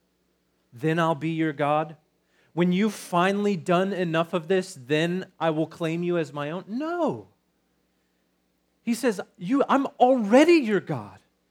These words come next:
I already set you free from the land of Egypt. I have already taken you out of slavery.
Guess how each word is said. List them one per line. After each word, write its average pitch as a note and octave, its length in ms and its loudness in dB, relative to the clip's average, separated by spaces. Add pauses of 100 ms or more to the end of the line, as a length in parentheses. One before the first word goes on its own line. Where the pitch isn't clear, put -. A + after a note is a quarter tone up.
(320)
I C4 180 8
already C#4+ 560 8
set - 400 -4
you F#3+ 80 -4
free F#3 280 -2
from E3+ 200 -6
the E3 60 0
land D3+ 240 0
of C#3 100 -8
Egypt. C3+ 380 -8 (180)
I C4+ 80 8
have C4+ 100 10
already B3 720 8
taken G#3 380 -2
you G3 100 -2
out E3+ 200 4
of D#3+ 100 -4
slavery. D#3 560 0